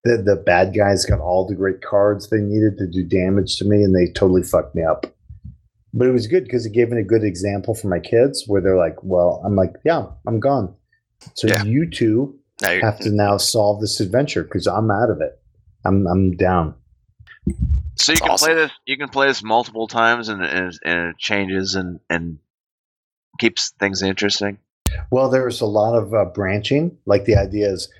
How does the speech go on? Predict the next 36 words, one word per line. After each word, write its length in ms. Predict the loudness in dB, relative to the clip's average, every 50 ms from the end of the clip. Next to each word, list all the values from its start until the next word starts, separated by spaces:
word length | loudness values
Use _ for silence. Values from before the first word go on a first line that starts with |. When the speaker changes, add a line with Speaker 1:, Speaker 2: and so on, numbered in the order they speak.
| _ _
Speaker 1:
when 200 | -8 -6 -4 -2
we 140 | -2 -2 -4
first 500 | -6 -10 -4 -2 0 0 0 -2 -4 -4
do 100 | -4 0
the 140 | 2 2 0
adventure, 480 | 2 0 0 0 0 -2 -2 -2 -2
we 160 | 0 2 0 2
had, 380 | 2 2 2 2 0 -2 -6 -12 -16 -20 -20 -20 -12 -2
uh, 260 | 0 2 2 4 2 2
the 180 | 2 0 -2 2
first 260 | 2 2 2 2 0 -2
thing 160 | -2 0 0
we 80 | 0
had 260 | 2 2 0 0 0 0
was 200 | -2 -2 -2 -2
we're 140 | -2 0 0
in, 240 | 2 0 0 -2 -4 -2
we're 200 | -2 0 0 2
in 100 | 2 2
the 80 | 2 2
city, 500 | 0 0 0 0 0 0 -2 -4 -8 -12 -20 -20 -20 _ _
and 160 | -4 -2 0
a 60 | 0
merchant 560 | 0 0 0 0 0 0 -2 -4 -4 -4 -8 -6
comes 300 | -6 -4 -4 -4 -4 -2
to 140 | 2 2 2
us 160 | 2 0 -2
and 100 | -4 -4
says, 320 | 0 2 2 2 2 0 -4 -10 -18 -18 -18 -4
"Hey, 360 | -2 0 2 2 2 0 -2 0
uh, 360 | 0 2 2 2 2 0 0 -4 -8 _ _ _ _ _ -20 -20 _ _ _ _ _ -12 _ -2
uh, 240 | -2 0 0 -2 -6
do 80 | -6 -4
you 160 | -2 0 0
wanna, 360 | 2 2 2 2 2 2 2
uh, 320 | 2 2 2 2 0 -2